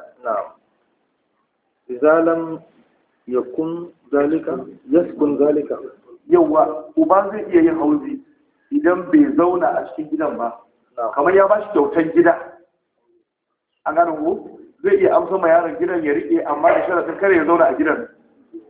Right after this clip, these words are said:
Speaker 2: Eh, yana ba da kyautan gida ya fita a gidan. In har ya zauna a gidan, to wannan kyauta ya, ya lalace.
Speaker 1: Aw yalbasuhu in kana thawban.
Speaker 2: Ko kuma ya sanya shi in tufafi ne.
Speaker 1: Na'am.
Speaker 2: Kun lura ko?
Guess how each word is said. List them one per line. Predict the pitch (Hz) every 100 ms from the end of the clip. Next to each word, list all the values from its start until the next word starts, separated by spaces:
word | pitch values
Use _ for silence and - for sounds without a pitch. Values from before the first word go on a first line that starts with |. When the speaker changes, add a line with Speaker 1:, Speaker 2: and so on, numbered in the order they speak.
| _ _ _ _ _
Speaker 2:
Eh, | - 143 139
yana | 196 185 -
ba | 180
da |
kyautan | - 156 185 185
gida | 196 185
ya | 165
fita | - 165
a | 139
gidan. | 135 - - _ _ _ _ _ _ _ _ _ _ _ _ 185
In | 196
har | 196
ya | 196
zauna | 202 180
a | 147
gidan, | 180 170
to | 151
wannan | 139 139 170 165
kyauta | 143 139 147
ya, | 143 - - - _ _ -
ya | 139
lalace. | 151 - 113 - - - _ _ _ _ _ _ _ _ _ _ _ _ -
Speaker 1:
Aw | 156 165
yalbasuhu | 147 139 156 151 131 131
in | 139 139
kana | 143 139 123
thawban. | 123 120 113 _ _ _ _ _ _
Speaker 2:
Ko | 185 196
kuma | 202 196 190 -
ya | 151 147
sanya | 196 170 160 156
shi | 170
in | 170
tufafi | 170 160 170 139
ne. | 120 117 - _ _ -
Speaker 1:
Na'am. | 117 - -
Speaker 2:
Kun | 170
lura | 147
ko? | 147 220 -